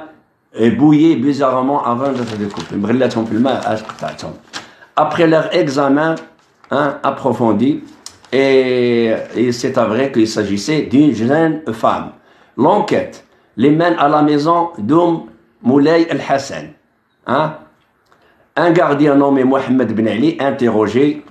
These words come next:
hein, il nie au début, euh, mais après, après la pression, il reconnaît le, l'identité de la femme, euh, les Kaygoul, c'était une pensionnaire,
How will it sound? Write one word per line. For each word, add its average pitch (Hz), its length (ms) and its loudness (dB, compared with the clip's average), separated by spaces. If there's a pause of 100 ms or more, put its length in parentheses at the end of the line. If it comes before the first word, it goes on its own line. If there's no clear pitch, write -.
(920)
hein, 139 220 -4 (220)
il 113 240 0
nie 123 220 4
au 113 160 0
début, 120 540 2 (460)
euh, 110 520 0
mais 139 180 2
après, 135 420 0
après 135 300 -2
la 117 100 2
pression, 135 580 0
il 117 160 2
reconnaît 123 480 -2 (100)
le, 107 240 2 (100)
l'identité 113 520 0
de 104 60 -2
la 101 100 0
femme, 139 400 0 (440)
euh, 107 160 2
les 110 200 0
Kaygoul, 110 400 0 (340)
c'était 120 320 -2
une 107 240 -2
pensionnaire, 117 1000 0